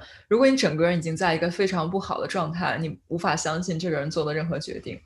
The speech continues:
然后也没有办法对其他人负责。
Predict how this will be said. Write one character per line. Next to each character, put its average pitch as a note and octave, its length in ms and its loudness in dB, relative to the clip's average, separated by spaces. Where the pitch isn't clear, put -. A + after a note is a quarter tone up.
然 F3 140 0
后 G3 100 4
也 F3 80 6
没 E3 120 2
有 F3+ 100 6
办 F#3 140 4
法 E3 120 4
对 D#3+ 240 4
其 - 220 -6
他 F#3 180 2
人 D#3 160 2
负 E3+ 160 -8
责。 - 300 -10